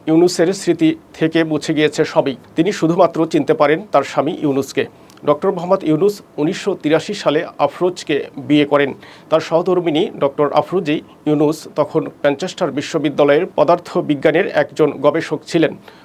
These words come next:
পরবর্তীতে তিনি জাহাঙ্গীরনগর বিশ্ববিদ্যালয়ে পদার্থ বিজ্ঞানের অধ্যাপক হিসেবে নিযুক্ত হন। তাদের একটি কন্যা সন্তান রয়েছে, যার নাম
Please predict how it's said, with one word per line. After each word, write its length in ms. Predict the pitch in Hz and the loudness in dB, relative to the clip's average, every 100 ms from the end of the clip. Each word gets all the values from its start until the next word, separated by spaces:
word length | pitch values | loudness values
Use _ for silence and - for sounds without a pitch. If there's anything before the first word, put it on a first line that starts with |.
| - | 0
পরবর্তীতে 600 | 175 196 208 220 190 202 - | 2 4 2 2 2 0 -2
তিনি 160 | 156 151 | 0 2
জাহাঙ্গীরনগর 600 | 143 156 185 170 156 156 | 0 0 2 2 4 2
বিশ্ববিদ্যালয়ে 840 | 147 - 160 147 135 151 151 202 - - - - | -2 -2 0 0 2 4 4 0 -4 -20 -20 -2
পদার্থ 420 | 156 165 - - | 2 2 -2 -6
বিজ্ঞানের 480 | 151 143 131 151 165 | -2 -2 2 2 2
অধ্যাপক 420 | 170 - 147 156 - | 0 -4 -4 -4 -4
হিসেবে 340 | 143 151 143 - | -4 0 -2 0
নিযুক্ত 380 | 151 147 147 - | -2 -2 0 0
হন। 280 | 117 151 - - - - | 2 0 -2 -18 -20 -6
তাদের 300 | - 156 185 | 0 0 0
একটি 240 | 175 165 196 | -4 -4 -8
কন্যা 360 | 202 143 139 | 0 2 4
সন্তান 420 | 143 - 131 143 135 - | 2 0 0 0 -2 -4
রয়েছে, 360 | 143 151 147 - - - - - | 2 2 2 -4 -8 -18 -20 -6
যার 220 | 127 156 | 0 2
নাম 300 | 165 165 233 | 4 2 0